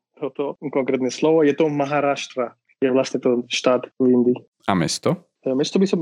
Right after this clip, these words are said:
Speaker 1: dal ako Pune.
Speaker 2: Nachádza sa Pune blízko väčšieho, známejšieho mesta?
Speaker 1: Najbližšie k Mumbai. Mumbai asi strašne veľa ľudí poznajú, ako Bollywood.
Speaker 2: Aké veľké je mesto Pune?
Speaker 1: Je to, je to pomerne väčšie tiež, ale nie je až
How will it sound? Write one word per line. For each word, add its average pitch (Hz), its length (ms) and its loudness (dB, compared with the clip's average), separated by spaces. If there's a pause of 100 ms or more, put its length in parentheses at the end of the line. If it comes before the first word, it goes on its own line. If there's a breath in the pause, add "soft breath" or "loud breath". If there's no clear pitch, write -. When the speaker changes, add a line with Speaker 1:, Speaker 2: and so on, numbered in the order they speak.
(140)
Speaker 1:
dal 160 160 2
ako 147 320 0
Pune. 139 640 0
Speaker 2:
Nachádza 92 400 -2
sa 92 160 -2 (320)
Pune 95 400 2
blízko 92 560 0
väčšieho, 101 400 0
známejšieho 113 640 -2
mesta? - 480 -4 (180)
Speaker 1:
Najbližšie 156 720 0
k - 80 -2 (320)
Mumbai. 117 480 -4 (320)
Mumbai 131 320 0
asi 123 560 0
strašne 127 320 -4
veľa 117 240 0
ľudí 117 160 -4
poznajú, 139 720 2
ako 127 240 -2
Bollywood. 135 720 2 (160)
Speaker 2:
Aké 180 160 0
veľké 107 320 0
je 104 80 -2
mesto 107 320 -6
Pune? 101 400 -10
Speaker 1:
Je 185 80 4
to, 180 240 -2
je 175 320 0
to 151 80 -4
pomerne 151 400 2
väčšie 127 400 0
tiež, 147 320 2
ale 135 160 2
nie 143 160 2
je 127 100 2 (140)
až - 40 -8